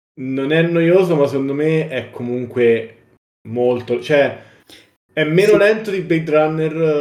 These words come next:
Speaker 1: eh, duemilaquarantanove, che secondo me è, è un pochino più lento, ma è anche più visivamente interessante per me. Ma è sicuramente più lento di Arrival. Cioè, io ho rivisto Arrival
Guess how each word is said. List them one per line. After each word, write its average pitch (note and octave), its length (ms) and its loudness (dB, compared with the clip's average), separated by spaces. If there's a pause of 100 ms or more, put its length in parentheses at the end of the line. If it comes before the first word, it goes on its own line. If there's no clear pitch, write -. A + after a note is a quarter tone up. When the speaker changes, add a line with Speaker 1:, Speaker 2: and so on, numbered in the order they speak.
(140)
Speaker 1:
eh, - 20 0 (420)
duemilaquarantanove, C#3+ 1160 -6 (280)
che B2+ 120 -14
secondo B2+ 360 -6
me D3+ 640 -8
è, C3 300 -4
è C#3 60 -8
un C3 140 -6
pochino B2+ 340 -6
più B2+ 160 -6
lento, C#3+ 500 0
ma B2 340 -4
è A#2+ 60 -4
anche B2 300 -6
più A#2+ 240 -12
visivamente A#2 680 -4
interessante A2 680 -8
per A2+ 300 -6
me. B2+ 400 -6 (640)
Ma C#3+ 140 0
è C#3 60 0
sicuramente D3 600 4
più C3+ 120 -2
lento B2 200 -2
di A#2+ 80 -2
Arrival. A#2 500 0
Cioè, C3 140 -2
io D3 100 4
ho C#3+ 40 2
rivisto C3 360 -2
Arrival C3 540 2